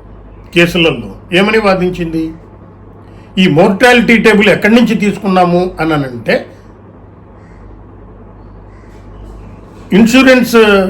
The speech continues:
రెగ్యులేటరీ అథారిటీ వాళ్ళు ఇచ్చిన టేబుల్ను తీసుకున్నారన్నారు. ఆ టేబుల్ రెండు వేల ఒకటి, రెండు వేల నాలుగు కాలానికి సంబంధించింది. ఆ తర్వాత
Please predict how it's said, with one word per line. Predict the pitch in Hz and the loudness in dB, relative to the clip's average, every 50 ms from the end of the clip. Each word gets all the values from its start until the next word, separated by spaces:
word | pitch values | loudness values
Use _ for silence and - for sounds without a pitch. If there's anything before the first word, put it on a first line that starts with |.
| - - - - - - - - - - - - - | -6 -10 -14 -20 -20 -20 -20 -20 -20 -14 -6 -2 -2
రెగ్యులేటరీ | 185 170 220 226 226 220 202 190 202 196 202 | 0 2 2 4 4 4 2 0 0 0 2
అథారిటీ | 202 190 170 170 175 180 175 170 175 180 170 | 2 2 2 2 0 0 0 0 -2 -2 0
వాళ్ళు | 165 160 156 156 | 0 -2 -2 -4
ఇచ్చిన | 143 143 165 160 156 - | -6 -8 -8 -8 -6 -4
టేబుల్ను | - 160 160 160 165 160 147 139 | -4 -4 -4 -4 -6 -6 -6 -6
తీసుకున్నారన్నారు. | 151 143 - - 170 151 156 156 156 151 156 156 156 160 170 170 202 233 - - - - - - - - 131 139 | -8 -8 -8 -10 -8 -6 -4 -4 -4 -4 -6 -6 -6 -6 -6 -8 -8 -12 -14 -20 -20 -20 -20 -20 -12 -6 -2 -2
ఆ | 151 147 - - | -2 -2 -2 0
టేబుల్ | - 175 202 196 202 240 220 170 - - - - - - - - - - - - - - - - - - - - - - - - - - - 143 | 0 2 2 2 2 2 2 0 -2 -4 -10 -16 -20 -20 -20 -20 -20 -20 -20 -20 -20 -20 -20 -20 -20 -20 -20 -20 -20 -20 -20 -20 -20 -12 -6 -4
రెండు | 156 175 208 | 0 0 2
వేల | 226 233 233 226 | 4 4 4 2
ఒకటి, | 202 190 185 202 185 - 220 | 2 0 -2 0 0 0 0
రెండు | 202 196 190 190 | 2 0 0 0
వేల | 185 190 185 180 | 0 0 0 0
నాలుగు | 175 170 165 165 175 190 190 165 185 185 | 0 0 0 0 0 0 -2 -2 -4 -4
కాలానికి | - 175 165 165 160 156 156 147 147 139 151 | -4 -4 -4 -2 -2 -4 -4 -6 -8 -8 -6
సంబంధించింది. | 147 147 156 156 151 156 160 156 - 165 160 175 202 - - - 147 147 | -4 -4 -4 -4 -4 -6 -8 -8 -10 -12 -12 -10 -12 -12 -12 -6 -4 -4
ఆ | 151 147 175 | -4 -2 -4
తర్వాత | 156 160 170 185 185 185 | -2 -2 -2 -2 -2 0